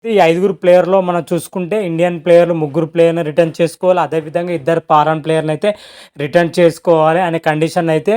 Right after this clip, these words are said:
తీసుకురావడం జరిగింది. ఎవరైనా బీసీఐ తోటి పది ఫ్రాంచైజీలు అయితే ఒక సమావేశం అయితే నిర్వహించడం జరిగింది. చాలామంది ఫ్రాంచైజీ ఓనర్లు మాత్రమైతే రిటర్నింగ్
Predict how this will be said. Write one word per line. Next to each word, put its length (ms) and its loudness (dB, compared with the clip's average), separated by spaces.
తీసుకురావడం 640 2
జరిగింది. 500 -2
ఎవరైనా 320 -4
బీసీఐ 440 0
తోటి 320 0
పది 300 -2
ఫ్రాంచైజీలు 640 0
అయితే 280 0
ఒక 160 0
సమావేశం 580 -4
అయితే 200 -4
నిర్వహించడం 600 -4
జరిగింది. 360 -6
చాలామంది 680 0
ఫ్రాంచైజీ 600 -2
ఓనర్లు 420 -2
మాత్రమైతే 600 0
రిటర్నింగ్ 500 -4